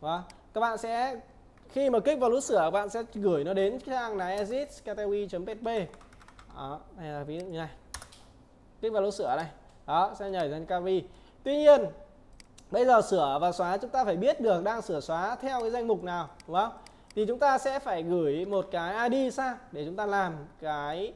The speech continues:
nhận biết giữa chúng. Mà cái nhận biết chúng, giữa chúng chính là cái khóa chính của nó, chính là cái trường I D này. Và khóa chính mà. Đây, primary key. Đúng không ạ? Đó,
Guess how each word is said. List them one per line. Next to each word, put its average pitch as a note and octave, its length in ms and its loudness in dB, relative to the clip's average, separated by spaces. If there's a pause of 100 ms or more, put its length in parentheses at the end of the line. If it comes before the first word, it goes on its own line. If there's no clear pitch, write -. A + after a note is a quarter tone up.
(300)
nhận A3+ 220 0
biết C#4+ 240 8
giữa A#3+ 140 -2
chúng. G#3 260 0 (240)
Mà F3+ 140 -2
cái F#3 240 2
nhận A#3+ 140 -4
biết B3 180 2
chúng, A#3+ 220 -6
giữa B3 140 -2
chúng A#3 340 0
chính A3 200 -6
là G#3+ 160 0
cái F3 260 -4
khóa G3 160 2
chính G#3 280 0
của F4+ 80 -8
nó, E3 200 -4
chính A3 160 -10
là G3+ 60 -8
cái F#3 80 -8
trường F3 220 -4
I F3+ 280 -2
D - 20 0
này. D3+ 100 -6 (380)
Và C#3+ 120 -8
khóa D3 140 -2
chính E3 260 -6
mà. G#3 120 -6 (580)
Đây, D#3+ 160 -4 (140)
primary D#3+ 380 -6
key. E3 160 -4 (560)
Đúng D3 80 -8
không - 0 -
ạ? D#3+ 120 -2 (600)
Đó, D3+ 220 -2